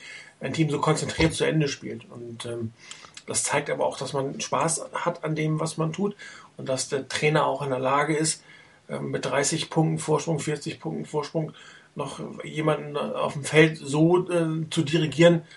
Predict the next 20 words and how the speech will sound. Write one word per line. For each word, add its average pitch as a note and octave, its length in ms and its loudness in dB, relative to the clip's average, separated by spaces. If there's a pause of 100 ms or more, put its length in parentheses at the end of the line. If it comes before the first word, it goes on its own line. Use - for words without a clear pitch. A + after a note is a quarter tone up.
(220)
dass C3 220 0
es E3+ 60 -2
immer D3 180 4
weitergeht. A2+ 520 0
Und, - 380 -14
ähm, B2+ 160 -8 (200)
das - 200 -6
ist - 140 -4
nicht C#3 180 -8
selbstverständlich C#3 800 -2
und - 120 -18
das - 180 -18
hat - 100 -20
mir - 100 -6
natürlich - 340 -10
extrem - 480 -6
gut C3 160 -12
gefallen. C3 440 -2 (840)
Und, B2+ 260 -6
ähm, B2 360 -4